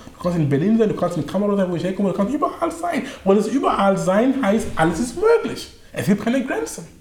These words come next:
Und das ist, was die Quantenphysik sagt. Und es ist auch, wenn du siehst, du siehst genau das Parallel, was Jesus gesagt hat.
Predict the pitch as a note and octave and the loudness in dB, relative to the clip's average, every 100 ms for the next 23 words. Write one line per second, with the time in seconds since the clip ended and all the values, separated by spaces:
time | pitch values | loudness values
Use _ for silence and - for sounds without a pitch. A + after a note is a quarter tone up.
0 | - - - E3 D3+ - F#3 D3 F3 E3+ | -20 -20 -2 2 2 2 -2 2 0 0
1 | - D#3 F3 D#3 E3 E3+ - E4+ - - | -2 0 0 -2 -2 0 0 0 -4 -12
2 | - - D#3+ D#3+ - - A3+ F3+ D#3+ D3 | -20 -12 -4 -4 0 2 2 2 0 0
3 | G#3+ G3 D3+ A3+ - - - D#3 C#3+ E3 | 0 0 0 0 -4 -18 -2 2 4 4
4 | C#4+ A#3+ F3+ - D3+ C#3+ C3+ F3 A3+ D#3+ | 4 2 0 0 2 2 2 2 2 2
5 | - - B2+ B2 C3+ G3 - A3+ E4+ - | 2 0 0 0 0 -2 -6 -6 -6 -8
6 | - - | -14 -16